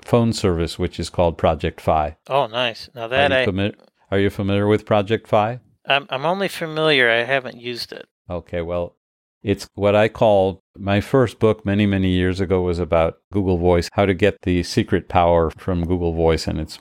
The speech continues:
Speaker 1: that book is almost completely obsolete now. But I consider Project Fi to be the son of Google Voice because it includes the over-the-air component that was never included with Google Voice.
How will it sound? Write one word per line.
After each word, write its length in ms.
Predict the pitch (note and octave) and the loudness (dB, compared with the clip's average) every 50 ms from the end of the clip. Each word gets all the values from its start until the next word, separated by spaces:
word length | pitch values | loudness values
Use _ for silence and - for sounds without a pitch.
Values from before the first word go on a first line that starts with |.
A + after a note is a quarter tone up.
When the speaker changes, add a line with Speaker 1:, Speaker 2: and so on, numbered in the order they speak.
| - | -6
Speaker 1:
that 220 | F2+ E2+ E2+ - - | 0 0 0 0 0
book 200 | - F2 - - | -2 -2 -2 -2
is 140 | E2+ D#2 | -2 -2
almost 380 | F2+ E2 E2 D#2+ D#2+ D#2+ - - _ _ | 0 0 0 0 -2 -2 -4 -8 _ _
completely 480 | - - F2 D#2 - F#2+ F#2 D2 D#2 E2 | -8 -6 -6 -4 -2 -2 0 0 2 2
obsolete 500 | D#2 D#2+ D#2+ - - F2 E2 F#2 F2+ - | 2 2 0 -2 -6 -4 -2 -2 0 0
now. 280 | F2 D#2+ D#2 D2+ - - _ _ _ | 0 -2 -2 -2 -4 -8 _ _ _
But 160 | - F#2 F2 | -2 0 2
I 100 | F#2+ G#2+ | 2 2
consider 500 | - - G#2+ G2 - - A2 F#2+ F#2+ F2+ | 2 0 -2 -2 0 -2 0 0 0 -2
Project 460 | - - G2+ G2 F#2 E2+ F2+ E2 - | 0 2 0 0 2 2 0 -2 -2
Fi 240 | - - G2 F#2 F#2 | 0 0 2 2 2
to 140 | F2 - F#2+ | 0 -4 -4
be 140 | E2+ F#2+ F2 | -2 -2 -2
the 120 | - E2 | -2 -2
son 320 | D#2 - - G2+ F#2+ F2+ | -4 -2 -2 0 0 0
of 160 | F2+ E2 E2+ - | -2 -4 -6 -8
Google 300 | - F2+ D#2+ D#2+ D#2 D#2 | -10 -8 -6 -6 -8 -6
Voice 320 | D#2 D#2 D2+ D2+ D#2+ - | -6 -6 -6 -6 -8 -10
because 280 | - E2 - - E2+ E2 | -12 -12 -10 -8 -6 -4
it 140 | F2 E2 - - | -4 -6 -6 -8
includes 480 | E2+ E2 - - G2+ F#2+ E2+ E2 - | -10 -10 -6 -2 -2 -2 -2 -4 -6
the 200 | - F2+ E2 E2 - | -6 -6 -6 -4 -2
over-the-air 500 | - G#2+ G#2 G2+ G2+ F2+ F#2+ F#2+ F#2 F2+ | 0 2 2 2 2 2 4 4 4 2
component 600 | F2+ - F#2 F2 E2+ - G2 F2+ F2+ F2 E2+ D#2+ | 0 0 -4 -4 -2 -2 -2 -2 0 -2 -2 -2
that 160 | - E2+ - - | -4 -4 -4 -4
was 120 | E2 D#2+ | -6 -4
never 300 | F2+ F2 E2+ D#2+ D#2+ D#2+ | -4 -4 -4 -4 -4 -6
included 480 | D#2+ E2 D#2+ - G2 G2 F2+ F2 E2+ D#2+ | -6 -8 -8 -6 -4 -2 -2 -2 -4 -4
with 320 | D#2+ D#2+ D2+ - - - | -6 -6 -6 -8 -8 -6
Google 280 | - G2+ F2+ F2 F2 E2+ | -4 -4 -4 -4 -4 -4
Voice. 500 | E2 F#2 G2 F#2 F2 E2 - - - | -2 0 0 2 0 0 -4 -8 -16